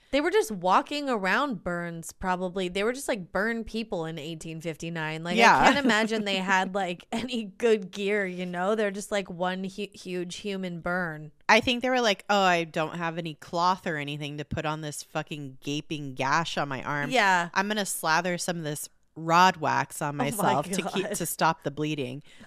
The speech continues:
Speaker 2: Like, literally, they're like, "I can't stop working. I gotta keep working on this
Speaker 1: Yeah.
Speaker 2: fucking,"
Speaker 1: Oh my
Speaker 2: you know,
Speaker 1: God.
Speaker 2: Oil rig. So, yeah.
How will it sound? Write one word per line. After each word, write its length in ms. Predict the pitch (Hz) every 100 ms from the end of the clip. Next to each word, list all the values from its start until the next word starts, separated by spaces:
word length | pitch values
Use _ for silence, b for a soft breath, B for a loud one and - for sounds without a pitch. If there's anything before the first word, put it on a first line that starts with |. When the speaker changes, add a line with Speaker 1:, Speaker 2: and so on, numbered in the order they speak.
| -
Speaker 2:
Like, 220 | 175 156
literally, 400 | 175 160 151 139
they're 200 | 139 156
like, 220 | 147 147 - B B
"I 120 | -
can't 320 | 202 311 294 -
stop 300 | - 240 226
working. 400 | 247 240 214 180
I 100 | 175
gotta 260 | 175 208 202
keep 280 | - 214
working 540 | 208 202 196 139 139 151
on 160 | 160
this 100 | 156
Speaker 1:
Yeah. 260 | - 208 190
Speaker 2:
fucking," 500 | 190 180 170 156 156 - b b b b 202
Speaker 1:
Oh 140 | 208
my 160 | 185 180
Speaker 2:
you 120 | 185
know, 360 | 165 156 151 151
Speaker 1:
God. 120 | - - _ -
Speaker 2:
Oil 300 | 170 185 175
rig. 300 | 139 139 156
So, 180 | - 196
yeah. 380 | 180 160 123